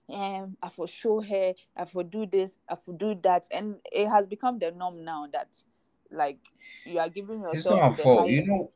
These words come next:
Speaker 2: the things that we consume, these movies, the music, uh, telenovelas, all these things make it look like. So if you're a young guy growing up, ain't no, ain't, ain't, your father ain't gonna tell you that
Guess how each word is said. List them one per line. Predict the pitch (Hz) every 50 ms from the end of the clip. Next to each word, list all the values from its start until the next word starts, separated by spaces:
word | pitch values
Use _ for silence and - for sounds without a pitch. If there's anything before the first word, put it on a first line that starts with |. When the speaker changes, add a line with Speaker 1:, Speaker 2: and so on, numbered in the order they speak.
| -
Speaker 2:
the | 139 160 160
things | - - 208 202 190 160
that | 156 151 143
we | 135 123
consume, | 117 - - 110 104 104 98 98 98 101 107 110 110 104 95 90 78 71 - - _ _ _ _ _ _ _ _ -
these | 131 123 135 147 170 165 151 143
movies, | 127 131 131 131 131 123 120 120 127 127 127 127 127 127 139 - - - - _ _ _ _ _ _ _ -
the | - 110 107
music, | 107 113 127 131 131 135 135 127 117 120 131 131 135 131 123 135 - - _ _ _ _ _ _ _ _ _ _ _ _ _ _ _ _ _ _ _ _ _ - -
uh, | 104 98 98 98 95 95 92 95 - -
telenovelas, | - - 139 135 135 135 131 117 113 117 120 120 123 120 123 123 123 123 131 135 - - _ _ _ _ _ _ _ _ _ _ -
all | - 214 214
these | 202 190
things | 180 180 175 165
make | 156 156 147 143
it | 143
look | 135 139 127 -
like. | 120 110 104 98 95 - -
So | - 160 170
if | 185 190
you're | 170 165 165
a |
young | 170 190 202 196 170
guy | 165 151 151 143
growing | 127 127 131 131 131 131 123
up, | 117 117 117 - _ _ _ _ _ _ -
ain't | - 214 214
no, | 208 185 156 139 -
ain't, | - 427 440 - - 440 427
ain't, | 392 359 - 180
your | 185 185 185
father | - 208 226 208
ain't | 190 180 170 151 135
gonna | 135 127 120 117
tell | 117 113 110 110 104
you | 101 95 95 123 - -
that | 104 95 87 90 -